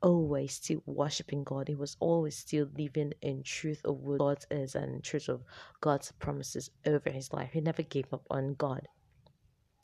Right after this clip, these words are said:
Even in his uncertainties, which I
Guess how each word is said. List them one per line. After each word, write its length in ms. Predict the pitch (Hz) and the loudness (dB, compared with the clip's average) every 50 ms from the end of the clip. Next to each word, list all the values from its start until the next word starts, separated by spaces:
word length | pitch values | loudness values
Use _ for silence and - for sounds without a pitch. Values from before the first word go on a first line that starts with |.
| _ - - - - - - - _ - | _ -20 -20 -20 -20 -20 -20 -4 _ 8
Even 320 | 185 190 180 165 180 175 170 | 10 10 10 10 8 8 8
in 160 | 151 143 143 | 6 6 4
his 220 | 139 139 131 127 | 4 2 2 0
uncertainties, 880 | 139 139 139 135 - - 165 160 156 - - 135 131 - - 135 135 139 | 2 2 2 2 2 4 4 4 4 4 2 0 0 0 0 -2 0 0
which 160 | 147 143 - | 0 0 0
I 200 | 156 143 135 131 | -2 -2 -2 -4